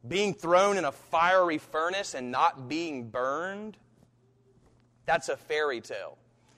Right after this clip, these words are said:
Now, grammatically, I would just simply say, and literature-wise, I would say, well, a fairy tale doesn't begin like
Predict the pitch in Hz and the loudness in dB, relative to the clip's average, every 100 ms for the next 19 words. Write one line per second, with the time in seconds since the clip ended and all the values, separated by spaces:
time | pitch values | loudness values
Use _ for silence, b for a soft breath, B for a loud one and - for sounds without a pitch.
0 | b b b b b b b b b _ | b b b b b b b b b _
1 | - 110 107 123 131 143 123 117 110 107 | -10 -8 -6 -4 2 4 2 0 -2 -2
2 | 104 110 117 104 107 110 104 123 123 - | -6 -10 -12 -10 -8 -8 -6 -6 -6 -8
3 | 110 98 98 101 98 101 98 104 101 - | -8 -6 -6 -8 -10 -10 -8 -8 -8 -12
4 | - 127 123 117 107 110 101 95 101 98 | -8 -6 -6 -8 -10 -10 -10 -14 -14 -12
5 | 117 110 98 95 | -10 -10 -8 -10